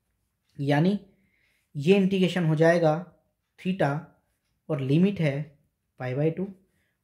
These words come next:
और ये इंटीग्रेशन हो जाएगा आर स्क्वायर by टू और इंटीग्रेशन की लिमिट है ज़ीरो to वन। तो यहाँ से मुझे पाई by टू मिल रहा है,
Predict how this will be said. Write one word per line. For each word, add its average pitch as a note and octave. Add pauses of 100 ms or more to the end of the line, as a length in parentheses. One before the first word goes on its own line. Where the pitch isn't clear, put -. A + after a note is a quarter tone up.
(120)
और C3+
ये F3
इंटीग्रेशन F#3+
हो D#3+
जाएगा E3
आर E3
स्क्वायर E3+
by D#3
टू D#3 (560)
और C#3
इंटीग्रेशन E3
की D#3+
लिमिट D3
है C3 (440)
ज़ीरो D3+
to B2
वन। A2 (480)
तो D3+
यहाँ D3
से F3
मुझे F3
पाई D#3+
by D#3
टू E3+
मिल D#3
रहा C#3+
है, F#3